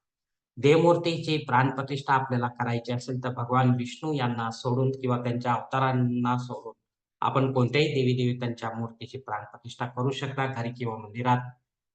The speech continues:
विधिवत पंडितामार्फत देवकाळामध्ये. यासाठी मुहूर्त दिले दिनांक सव्वीस, एकोणतीस, मार्च दिनांक तीन. मित्रांनो, वरील काही मुहूर्तांच्या तारखेत वेळेची मर्यादा असू शकते.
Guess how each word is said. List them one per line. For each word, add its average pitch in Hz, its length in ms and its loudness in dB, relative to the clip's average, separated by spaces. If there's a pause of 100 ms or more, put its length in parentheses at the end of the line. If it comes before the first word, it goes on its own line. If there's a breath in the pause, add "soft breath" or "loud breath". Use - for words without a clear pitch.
(280)
विधिवत 143 460 6
पंडितामार्फत 120 840 0
देवकाळामध्ये. 113 760 -4 (760)
यासाठी 127 340 0
मुहूर्त 147 400 4
दिले 147 240 0
दिनांक 127 280 4
सव्वीस, 131 460 0
एकोणतीस, 131 560 -2
मार्च 120 300 0
दिनांक 113 340 -10
तीन. - 300 -18 (2250)
मित्रांनो, 165 440 6
वरील 147 340 6
काही 143 440 2
मुहूर्तांच्या 143 560 2
तारखेत 117 460 -6 (640)
वेळेची 147 360 4
मर्यादा 127 480 2
असू 110 220 -8
शकते. - 300 -20